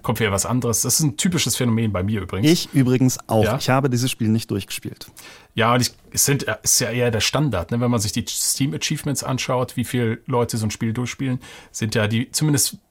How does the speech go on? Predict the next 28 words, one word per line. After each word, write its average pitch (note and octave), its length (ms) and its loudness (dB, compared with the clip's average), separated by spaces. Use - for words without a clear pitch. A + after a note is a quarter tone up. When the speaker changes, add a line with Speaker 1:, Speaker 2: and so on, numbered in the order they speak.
Speaker 1:
im A2+ 120 -2
Vergleich A#2+ 260 0
zu - 120 -2
denen, A#2+ 180 2
die A2+ 60 2
es G2+ 100 -2
besitzen, A#2 400 0
die G#2 120 0
wenigsten. G2 440 -4
Wie F#3 140 6
auch D#3+ 80 4
immer, A#2 240 4
ich - 160 0
hab's - 160 2
damals F#3 340 2
nicht D#3 120 -2
gespielt G#3+ 500 -4
und, D3+ 500 2
ähm, C#3+ 640 2
hab - 240 -2
dann C#3+ 140 2
gesagt, A#2+ 320 0
okay, G3+ 340 -2
ich - 200 -6
hab C#3+ 100 -4
irgendwie, C3 320 0
ich A#2+ 100 -4
mach C3+ 220 0